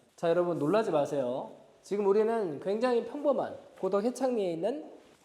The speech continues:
지식산업센터를 보고 계신데 지금 뭐가 있냐면요. 대박입니다, 여러분.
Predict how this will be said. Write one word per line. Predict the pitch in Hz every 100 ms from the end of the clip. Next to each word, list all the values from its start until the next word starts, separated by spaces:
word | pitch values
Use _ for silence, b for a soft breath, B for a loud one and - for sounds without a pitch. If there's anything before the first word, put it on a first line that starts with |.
| -
지식산업센터를 | 202 202 254 269 254 254 214 190 151
보고 | 165 165
계신데 | 135 131 120 156 131 - - - _
지금 | - 170
뭐가 | 180 220
있냐면요. | 208 180 165 165 180 117 -
대박입니다, | 165 175 165 143 127 127
여러분. | 127 131